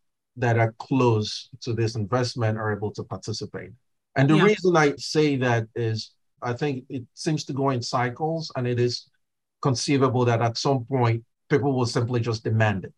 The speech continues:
Speaker 1: And so
Speaker 2: Yeah.
Speaker 1: I think our industry just needs to do a better job of bringing in people from underserved communities into the industry.
Speaker 2: Yeah, I mean, I totally agree from, like, a consumption point of view, but also, like, from a jobs point of view.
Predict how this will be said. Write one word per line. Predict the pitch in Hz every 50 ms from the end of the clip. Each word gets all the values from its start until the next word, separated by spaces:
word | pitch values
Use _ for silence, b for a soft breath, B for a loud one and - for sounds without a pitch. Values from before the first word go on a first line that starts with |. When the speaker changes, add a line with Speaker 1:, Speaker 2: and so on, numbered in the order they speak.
| _ _ _ _
Speaker 1:
And | - 123 113 113 110
so | - - 127
Speaker 2:
Yeah. | 123 120 117
Speaker 1:
I | 117 113
think | - 127 123 117
our | 123 117 113 113 113 110 110 110 -
industry | 127 123 120 120 113 - - 123 117 113 110
just | 113 120 113 117
needs | 120 113 107 -
to | - -
do | 104 123 117
a | 107
better | 98 113 107 110 107
job | 101 - 110 101 101 101 101
of | 110 101 98 - _ _ _ _ _ _ _ _ _ -
bringing | 120 117 120 117 113 113 113 110 110 110
in | 113 110 113 - 113 - _
people | - 123 - 117 110
from | - 123 110 104
underserved | 107 104 101 107 - - 117 104 - -
communities | 123 107 104 104 104 - - 104 101 98 95 - - -
into | 113 110 98 - 110
the | 98
industry. | 95 98 98 95 - - - 117 113 117 - _ _ _ _ _ _ _ _
Speaker 2:
Yeah, | 247 262 294 311 294 269 233 175 -
I | 254
mean, | 262 269 262 - - - -
I | 240 262
totally | 226 - 285 311 311 311 285 285 220 190
agree | - 202 196 190 190 202 202
from, | 175 - 180 170
like, | 170 160 160
a | 156 151
consumption | - - 160 156 - 190 196 202 202 185 - 160 151 139
point | - - 147 139 139 143
of | 143 139 139
view, | 147 147 147 143 143
but | 135 - 156 139
also, | 135 151 185 226 233 233 - - 165 147 143
like, | 147 143 131 131 127 -
from | - 147 147
a | 135
jobs | 127 127 143 156 202 214 190 165 -
point | - _ 131 123 120 117
of | 107 107
view. | 104 101 - - - 95 95